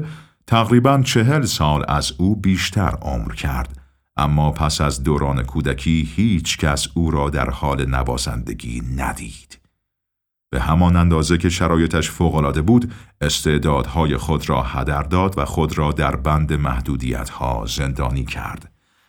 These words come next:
اگر می‌توانستیم نانرل موزارت را به زمان خود بکشانیم، بدترین شرایط به طور درخور توجهی بهبود می‌یافت. در وین قرن هجدهم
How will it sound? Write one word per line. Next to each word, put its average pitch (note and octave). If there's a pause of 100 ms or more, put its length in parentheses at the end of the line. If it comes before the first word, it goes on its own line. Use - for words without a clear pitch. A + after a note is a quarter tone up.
(160)
اگر F#3
می‌توانستیم D#2+
نانرل E2+
موزارت F2+
را F2
به D#2+
زمان E2
خود D#2+
بکشانیم، F2 (400)
بدترین G#2+
شرایط C#3+ (340)
به E3+
طور E3
درخور A2
توجهی D#2+
بهبود D2+
می‌یافت. - (420)
در E2+
وین G2
قرن F#2
هجدهم F#2